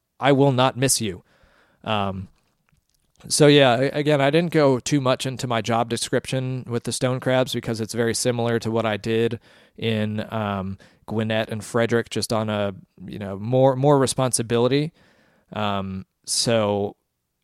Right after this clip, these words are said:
again, it was one of those things where at the time I wanted to continue my career in minor league baseball. Um, and this was the best opportunity for me to pursue.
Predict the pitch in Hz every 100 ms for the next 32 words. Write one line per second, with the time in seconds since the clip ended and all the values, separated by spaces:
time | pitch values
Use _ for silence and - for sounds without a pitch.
0 | _ - 123 123 117 117 127 135 135 120
1 | 127 123 117 - - 120 120 120 113 110
2 | 107 110 - 101 - 113 113 113 104 104
3 | 117 117 110 110 110 104 127 123 117 113
4 | 104 101 104 101 104 - 110 113 113 110
5 | 104 107 107 107 101 110 127 - 135 135
6 | 135 143 _ _ _ _ _ - 107 107
7 | 101 104 117 117 120 - 117 117 117 113
8 | 120 113 110 - 120 113 110 104 113 104
9 | 110 110 101 - 98 - 107 110 131